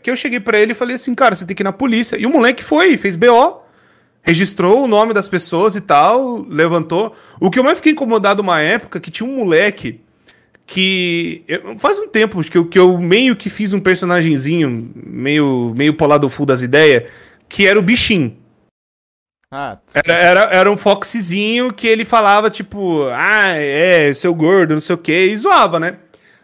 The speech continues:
Speaker 1: Aí teve um perfil que fez um negócio legal,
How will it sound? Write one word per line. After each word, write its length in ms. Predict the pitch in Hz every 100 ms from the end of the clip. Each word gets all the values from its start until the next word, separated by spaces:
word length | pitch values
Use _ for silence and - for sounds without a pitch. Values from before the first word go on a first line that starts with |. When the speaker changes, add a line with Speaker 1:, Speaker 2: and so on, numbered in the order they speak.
| _
Speaker 1:
Aí 340 | 220 240 294 330
teve 260 | 285 247
um 200 | 226 302
perfil 380 | 359 320 - 277
que 120 | 277
fez 240 | 220 240 226
um 60 |
negócio 440 | 220 196 196 190 170
legal, 640 | 175 156 156 254 - _